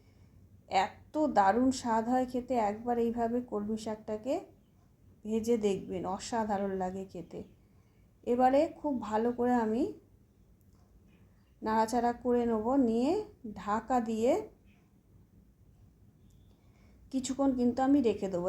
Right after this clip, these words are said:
তার আগে দিয়ে দিলাম হাফ চামচ মতন হলুদ গুঁড়ো। হলুদ গুঁড়োটা একটু অল্প পরিমাণে দেবেন, তাতে কি হবে,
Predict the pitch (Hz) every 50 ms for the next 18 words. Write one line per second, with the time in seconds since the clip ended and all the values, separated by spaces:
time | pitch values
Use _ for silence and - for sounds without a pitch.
0 | 190 - 240 233 233 240 233 233 254 247 226 240 233 226 226 226 240 269 294 349
1 | 381 359 - - 220 220 - - 240 226 226 233 233 226 226 226 233 240 233 214
2 | 214 220 226 220 220 - - 214 208 226 285 370 - - - _ _ _ _ _
3 | - - _ _ - 247 277 285 269 269 277 294 285 285 285 285 285 285 294 262
4 | 233 226 233 233 262 254 262 262 262 247 254 254 262 247 240 233 220 208 214 247
5 | 277 277 - 220 214 - 233 233 233 240 233 233 233 233 262